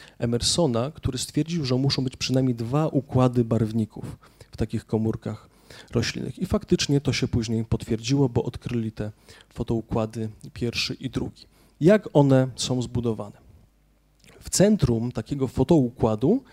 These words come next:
mamy dwie cząsteczki chlorofilu. Te cząsteczki chlorofilu są otoczone innymi cząsteczkami chlorofilu. Jest ich około dwustu do, do czterystu.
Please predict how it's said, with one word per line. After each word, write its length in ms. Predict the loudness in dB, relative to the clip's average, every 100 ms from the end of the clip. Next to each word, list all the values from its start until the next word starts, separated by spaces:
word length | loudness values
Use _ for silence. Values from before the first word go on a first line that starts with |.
| -20 -20 -2
mamy 260 | 2 4 4
dwie 320 | 2 0 0
cząsteczki 800 | 2 0 0 0 0 -2 -4 -6 -6 -18 -20 _
chlorofilu. 600 | 2 4 4 -2 -12 -14 -20 _ _ _ _ -20 _ _ _ _ _ _ _
Te 160 | 0 2
cząsteczki 520 | 2 4 2 2 -2
chlorofilu 720 | 4 4 6 4 2 4 4
są 500 | 4 2 4 4 4 2
otoczone 1000 | 0 2 0 2 2 4 6 4 2 -2
innymi 520 | 2 4 6 6 4 2
cząsteczkami 640 | 0 -4 -4 -4 -4 -4
chlorofilu. 540 | -2 0 0 0 -2
Jest 280 | 2 2 0
ich 160 | -6 -4
około 500 | -2 0 2 4 4
dwustu 720 | 0 -2 -2 0 -2 -2 -6
do, 400 | 0 2 2 0 -6 _ _ -12
do 220 | -4 -4
czterystu. 920 | -2 -2 0 0 0 -2 -6 -4 -6